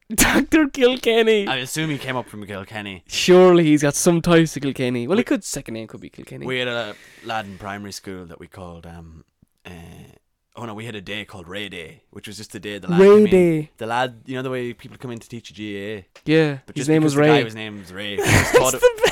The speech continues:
Speaker 1: best!
Speaker 2: And then when he retired, a new guy came in and we called it Ray Day for months
Speaker 1: That's
Speaker 2: after that.
Speaker 1: the best, man. I love that. That's a tradition then.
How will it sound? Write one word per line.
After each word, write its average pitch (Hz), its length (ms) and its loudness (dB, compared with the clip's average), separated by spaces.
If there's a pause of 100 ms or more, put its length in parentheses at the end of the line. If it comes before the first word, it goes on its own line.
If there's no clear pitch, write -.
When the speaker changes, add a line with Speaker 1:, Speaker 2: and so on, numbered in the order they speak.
(100)
Speaker 1:
best! - 200 2
Speaker 2:
And 147 120 0
then 151 140 0
when 151 100 -6
he 147 80 -4
retired, 135 460 0
a 120 60 -4
new 127 140 -6
guy 120 220 -2
came 117 180 -12
in 117 80 -10
and 107 80 -12
we 110 60 -14
called 117 240 -12
it 95 80 -14
Ray 104 180 -10
Day 101 140 -10
for - 160 -18
months 104 320 -12
Speaker 1:
That's 240 320 6
Speaker 2:
after - 100 -10
that. - 160 -14 (160)
Speaker 1:
the 156 100 -6
best, 160 440 0
man. 135 160 -2
I 139 60 0
love 151 200 0
that. 135 160 0
That's 165 180 0
a 156 40 -6
tradition 147 400 -2
then. 120 240 -6